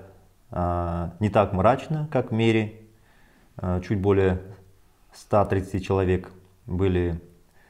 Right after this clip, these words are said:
заражены коронавирусом. Я для сравнения скажу, а, приведу примеры, например, статистики в Соединённых Штатах Америки и других странах.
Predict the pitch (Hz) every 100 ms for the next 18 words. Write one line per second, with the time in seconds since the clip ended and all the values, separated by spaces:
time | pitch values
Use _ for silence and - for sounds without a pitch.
0 | _ - 101 98 92 92 90 85 95 92
1 | 127 147 131 113 107 - - - _ 196
2 | 107 127 90 90 - 87 90 107 101 -
3 | 104 120 143 113 92 95 90 101 117 107
4 | 107 - - 92 90 87 85 95 95 95
5 | 92 98 98 104 92 85 92 92 92 -
6 | 87 - 101 - - 95 90 - - -
7 | - - - - 98 92 95 92 - 95
8 | 92 90 92 139 135 - 98 101 92 95
9 | 92 95 - 101 82 76